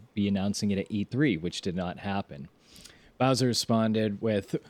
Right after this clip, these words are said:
"We are always looking at technology and how technology can enhance gameplay experiences. It's not technology for technology's sake,"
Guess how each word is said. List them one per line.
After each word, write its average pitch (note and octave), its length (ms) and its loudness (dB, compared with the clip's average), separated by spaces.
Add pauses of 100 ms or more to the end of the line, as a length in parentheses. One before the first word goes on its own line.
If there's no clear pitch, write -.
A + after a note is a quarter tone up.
(280)
"We B2+ 100 8
are D3 80 8
always E3+ 300 6
looking C#3+ 280 4
at B2+ 140 2
technology A2+ 640 2
and G2+ 100 0
how G#2 220 -2
technology G2+ 640 0
can G2 180 -6
enhance F#2+ 460 -2
gameplay G2 480 -2
experiences. E2+ 920 -6 (380)
It's G#2 220 0
not C3 300 4
technology A2+ 680 2
for A2 160 -2
technology's F#2 640 -2
sake," - 520 2